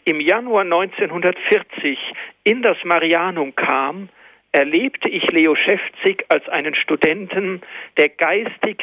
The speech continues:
den meisten anderen voraus war, dabei aber keinerlei Ambitionen erkennen ließ, etwas aus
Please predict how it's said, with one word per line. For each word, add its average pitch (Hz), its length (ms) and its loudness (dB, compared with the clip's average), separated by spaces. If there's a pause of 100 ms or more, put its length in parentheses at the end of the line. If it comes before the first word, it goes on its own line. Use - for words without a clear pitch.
den 139 180 -2
meisten 190 680 0
anderen 160 440 -2
voraus 160 460 2 (100)
war, 156 420 0 (560)
dabei 196 380 2
aber 151 220 0
keinerlei 202 760 0
Ambitionen 180 840 -2
erkennen 143 560 -2
ließ, 170 220 -6 (180)
etwas 180 440 0 (100)
aus 165 220 2